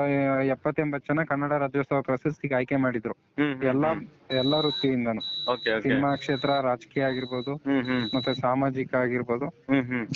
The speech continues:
Speaker 1: ಆ, ಪೌರ ಕಾರ್ಮಿಕರು, ಯಾವ್ದ್ರಲ್ಲಿ ಏನ್ ಕ್ಷೇತ್ರದಲ್ಲಿ
Speaker 2: ಹ್ಮ್, ಹ್ಮ್.
Speaker 1: ಸಾಧನೆ ಮಾಡಿದಾರೆ ಎಲ್ಲರಿಗೂ.
Speaker 2: ಓಕೆ. ಹಾ, ಹಾ.
Speaker 1: ಅದ್ರಲ್ಲಿ ಸಿನಿಮಾ ಮತ್ತೆ ಸಾಮಾಜಿಕ ಎರಡನ್ನೂ ಗುರುತಿಸಿ ಕನ್ನಡ
Speaker 2: ಹ್ಮ್, ಹ್ಮ್.
Speaker 1: ರಾಜ್ಯೋತ್ಸವ ಅಂತ.
Speaker 2: ಓಕೆ.
Speaker 1: So ಬಿಗ್ ಬಾಸ್ ಖ್ಯಾತಿಯ ಲಾಯರ್ ಜಗದೀಶ್ ಸರ್,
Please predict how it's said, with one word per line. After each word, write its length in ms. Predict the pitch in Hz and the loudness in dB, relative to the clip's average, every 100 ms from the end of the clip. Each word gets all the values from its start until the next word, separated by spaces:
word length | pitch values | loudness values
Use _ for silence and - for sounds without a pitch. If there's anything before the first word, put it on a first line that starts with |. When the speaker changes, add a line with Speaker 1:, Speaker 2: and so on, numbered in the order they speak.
| - | -8
Speaker 1:
ಆ, 40 | - - 117 | -8 -6 -2
ಪೌರ 220 | 143 143 | 0 0
ಕಾರ್ಮಿಕರು, 500 | 147 139 135 131 143 | 0 -2 -4 -2 0
ಯಾವ್ದ್ರಲ್ಲಿ 600 | 131 135 147 151 151 147 | 2 0 -2 -4 -2 -4
ಏನ್ 220 | 143 143 | -4 -6
ಕ್ಷೇತ್ರದಲ್ಲಿ 440 | - 143 143 127 | -4 -4 0 0
Speaker 2:
ಹ್ಮ್, 80 | 139 | 0
ಹ್ಮ್. 80 | - | 0
Speaker 1:
ಸಾಧನೆ 240 | 127 123 | -2 -2
ಮಾಡಿದಾರೆ 380 | 127 123 127 160 | -2 0 0 0
ಎಲ್ಲರಿಗೂ. 380 | 127 123 117 113 | 2 0 -2 -4
Speaker 2:
ಓಕೆ. 220 | 104 - | -8 -8
ಹಾ, 340 | 104 - 117 113 | -10 -6 -4 -2
ಹಾ. 280 | 107 107 - | 0 0 2
Speaker 1:
ಅದ್ರಲ್ಲಿ 340 | 135 151 151 | 0 2 0
ಸಿನಿಮಾ 420 | 147 156 160 170 | 0 0 2 2
ಮತ್ತೆ 260 | 175 170 170 | 2 0 -2
ಸಾಮಾಜಿಕ 520 | - 151 156 151 - | 0 0 0 0 0
ಎರಡನ್ನೂ 420 | 151 135 147 151 | 0 0 -2 -2
ಗುರುತಿಸಿ 540 | 143 139 - - 151 156 | -4 -6 -8 -4 -2 -2
ಕನ್ನಡ 240 | - 131 | -2 0
Speaker 2:
ಹ್ಮ್, 100 | 135 | 2
ಹ್ಮ್. 120 | 135 | 2
Speaker 1:
ರಾಜ್ಯೋತ್ಸವ 400 | 127 123 - 127 | 0 -2 -2 0
ಅಂತ. 240 | 123 120 120 135 - _ 110 | 0 0 -2 -4 -6 _ -6
Speaker 2:
ಓಕೆ. 340 | 104 110 101 | 0 0 0
Speaker 1:
So 160 | 120 123 | 0 0
ಬಿಗ್ 220 | 127 123 | -2 -2
ಬಾಸ್ 260 | 147 147 - | -4 -4 -2
ಖ್ಯಾತಿಯ 420 | 139 135 143 139 135 131 123 | -2 -2 -2 0 2 0 0
ಲಾಯರ್ 220 | 123 123 | 0 0
ಜಗದೀಶ್ 360 | 123 120 127 | 0 0 -2
ಸರ್, 380 | - 127 - 123 | 0 0 0 -4